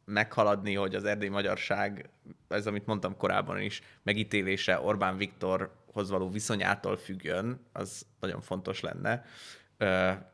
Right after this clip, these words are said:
de va-, vannak ezzel kapcsolatosan ezzel kapcsolatosan félelmeim. Ez a dilemma egyébként ezzel, hogy a szavazás, nem szavazás egy ilyen hármas dolog tulajdonképpen, hogy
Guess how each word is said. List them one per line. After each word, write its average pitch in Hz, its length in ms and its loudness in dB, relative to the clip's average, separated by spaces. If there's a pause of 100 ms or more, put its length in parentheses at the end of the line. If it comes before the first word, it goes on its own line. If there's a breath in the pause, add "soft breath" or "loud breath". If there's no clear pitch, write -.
(100)
de 90 520 4
va-, 98 200 0
vannak 98 360 2
ezzel 95 240 0
kapcsolatosan - 840 -2 (640 loud breath)
ezzel 98 240 0
kapcsolatosan 95 520 -4
félelmeim. 101 760 -2 (320 loud breath)
Ez 104 120 -2
a 107 60 4
dilemma 120 460 6
egyébként 107 440 4
ezzel, 107 280 6
hogy 104 180 2
a 98 140 4
szavazás, 107 540 4
nem 104 140 0
szavazás 101 520 2
egy 101 100 4
ilyen 101 120 4
hármas 107 680 2
dolog 101 360 2
tulajdonképpen, 98 920 2
hogy 95 340 -4